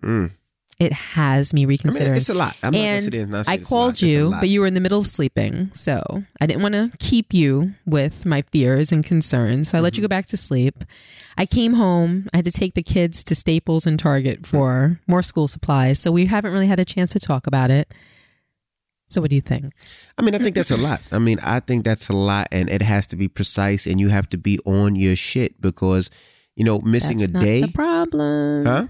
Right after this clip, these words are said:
Speaker 2: That's not the problem. That is not the problem. We can be on our ish.
Speaker 1: What's the problem?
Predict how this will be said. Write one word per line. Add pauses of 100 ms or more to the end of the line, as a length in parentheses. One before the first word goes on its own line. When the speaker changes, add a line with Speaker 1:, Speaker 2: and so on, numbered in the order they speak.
Speaker 2:
That's
not
the
problem.
That
is
not
the
problem.
We
can
be
on
our
ish.
Speaker 1:
What's
the
problem?